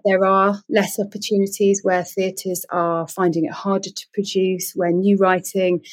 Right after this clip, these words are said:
you know, we're looking across London and going, "Where are those new writing organisations?" They're getting smaller and smaller. Certainly regionally,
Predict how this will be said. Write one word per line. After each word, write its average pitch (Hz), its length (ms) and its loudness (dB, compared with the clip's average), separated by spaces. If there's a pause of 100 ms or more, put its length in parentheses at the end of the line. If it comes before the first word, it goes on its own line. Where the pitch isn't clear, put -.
(280)
you 185 60 2
know, 180 140 6
we're 180 120 6
looking 196 320 2
across 185 560 -4
London 196 760 4
and 165 400 2
going, 170 440 2
"Where 180 360 4
are 170 280 4
those 170 300 2
new 180 220 4
writing 170 320 0
organisations?" 170 800 2
They're 170 140 2
getting 170 300 2
smaller 175 440 2
and 170 100 0
smaller. 170 640 0
Certainly 185 560 2
regionally, 175 720 2